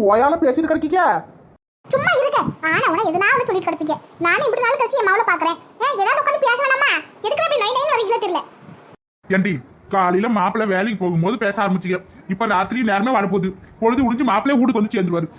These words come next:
Speaker 1: இன்னுமா கதை பேசிட்டு தானே கிடக்கீங்க?
Speaker 2: அதெல்லாம் எங்களுக்குள்ள பேசுறதுக்கு ஆயிரம் காரம் இருக்கும். அப்ப அந்த அண்ணனுக்கு என்ன தெரியும்? பேசாம அமைதி இருக்க.
Speaker 1: என்னமோ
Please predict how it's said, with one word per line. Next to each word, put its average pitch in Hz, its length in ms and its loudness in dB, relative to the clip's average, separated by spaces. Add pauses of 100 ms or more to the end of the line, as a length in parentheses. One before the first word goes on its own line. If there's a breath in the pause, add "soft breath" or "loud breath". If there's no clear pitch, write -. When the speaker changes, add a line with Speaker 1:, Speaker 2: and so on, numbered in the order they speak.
(140)
Speaker 1:
இன்னுமா 277 220 2
கதை 320 240 -2
பேசிட்டு 233 260 -2
தானே 320 140 -2
கிடக்கீங்க? 269 300 -4 (1120)
Speaker 2:
அதெல்லாம் 381 240 -2
எங்களுக்குள்ள 392 380 -2
பேசுறதுக்கு 392 380 -2
ஆயிரம் 427 260 -2
காரம் 466 160 0
இருக்கும். 392 240 -6 (240)
அப்ப 392 140 -4
அந்த 523 100 0
அண்ணனுக்கு 453 240 -2
என்ன 494 140 -2
தெரியும்? 440 300 -4
பேசாம 539 280 -2
அமைதி 508 220 -4
இருக்க. 392 160 -4 (880)
Speaker 1:
என்னமோ 208 320 2